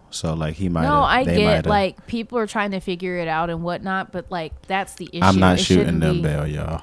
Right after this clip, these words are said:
Speaker 1: I'm just, I'm low-key kinda laughing at it, but she ain't, she ain't make a joke. She was like, "Nah, it's not funny. They played me."
Speaker 2: No, no, I'm not, like, I'm not actually fired up about this anymore.
Speaker 1: I know.
Speaker 2: I wasn't really actually, like, super fired up about it. Like, there are things that I've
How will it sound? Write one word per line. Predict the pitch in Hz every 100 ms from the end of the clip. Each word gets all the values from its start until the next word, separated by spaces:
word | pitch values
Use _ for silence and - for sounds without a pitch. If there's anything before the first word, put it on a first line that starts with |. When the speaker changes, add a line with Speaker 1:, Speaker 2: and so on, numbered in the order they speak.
| -
Speaker 1:
I'm | 80 85
just, | 82 -
I'm | 87 87
low-key | 82 85 -
kinda | 80 85 78
laughing | 78 76 80 76
at | 76 73
it, | 73
but | 78 - -
she | - 82
ain't, | 82 -
she | 85
ain't | 82
make | 80 78
a | 78
joke. | 80 80 58
She | - 76
was | 76
like, | - 69
"Nah, | 78 73 - - _ - _ _ _
it's | 156 135
not | 127 120
funny. | 131 127 131 147 - - -
They | 107 107
played | 190 233
me." |
Speaker 2:
No, | 254 254 226 160 - -
no, | 214 294 262 -
I'm | 254
not, | 285 311 277 -
like, | 214 202 -
I'm | 208
not | 240 240
actually | 180 180 202
fired | 190 175 170
up | 165 175
about | 175 175
this | 196 190 202 -
anymore. | 165 165 165 165 185 - -
Speaker 1:
I | -
know. | -
Speaker 2:
I | 196
wasn't | 233 262 254
really | 208 190
actually, | 180 180 196
like, | 175 156 -
super | - 214 185
fired | 175 170
up | 160
about | 156 156 151
it. |
Like, | - 180
there | 196
are |
things | 190 185 180
that | 170
I've | 160